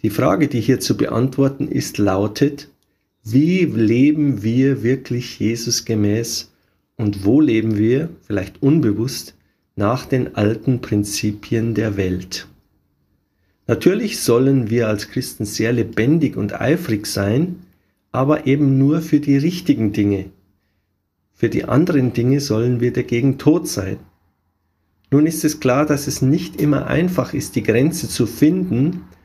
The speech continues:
wo das Todsein unseres alten Menschen, der nicht für Gott lebt, aufhört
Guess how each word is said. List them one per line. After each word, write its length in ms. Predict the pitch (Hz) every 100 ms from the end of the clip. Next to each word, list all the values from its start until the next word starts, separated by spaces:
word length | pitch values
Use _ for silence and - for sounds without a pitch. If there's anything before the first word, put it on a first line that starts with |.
| _
wo 100 | 117
das 280 | 107 110 -
Todsein 680 | - 143 165 - 117 117 123
unseres 420 | 127 107 107 98
alten 500 | - 120 156 180 120
Menschen, 600 | 104 104 110 - 135 139
der 140 | - 95
nicht 340 | 101 101 -
für 120 | -
Gott 240 | 104 104 104
lebt, 380 | 107 135 - -
aufhört 720 | 101 151 - 104 127 -